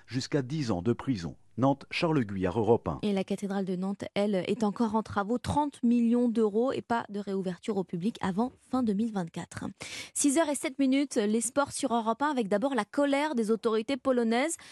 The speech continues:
Speaker 2: Un jour de honte, écrit même un membre du gouvernement sur Twitter.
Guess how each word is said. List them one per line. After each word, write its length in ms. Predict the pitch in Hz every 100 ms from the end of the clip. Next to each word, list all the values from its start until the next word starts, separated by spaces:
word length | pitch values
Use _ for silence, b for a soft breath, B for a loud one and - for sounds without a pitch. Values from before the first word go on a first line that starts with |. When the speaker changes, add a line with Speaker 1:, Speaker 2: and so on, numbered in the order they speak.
| B -
Speaker 2:
Un 140 | 214
jour 280 | 208 302 285
de 180 | 214 233 -
honte, 360 | 240 277 359 -
écrit 320 | 190 - 220
même 180 | 214 233
un 100 | 190
membre 400 | 190 240 226 202
du 140 | 180 175
gouvernement 520 | 190 190 185 190 190
sur 200 | - -
Twitter. 380 | 208 - 220